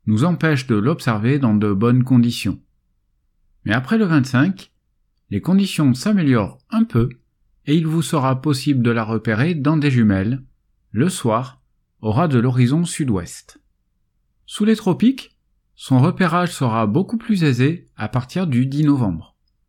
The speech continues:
Elle visitera de nombreuses constellations,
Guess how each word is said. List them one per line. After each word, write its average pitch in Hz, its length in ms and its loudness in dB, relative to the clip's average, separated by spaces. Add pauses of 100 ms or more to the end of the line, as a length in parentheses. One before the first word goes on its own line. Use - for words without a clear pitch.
(580)
Elle 110 180 0
visitera 131 640 2
de 101 260 0
nombreuses 123 460 2
constellations, 139 880 0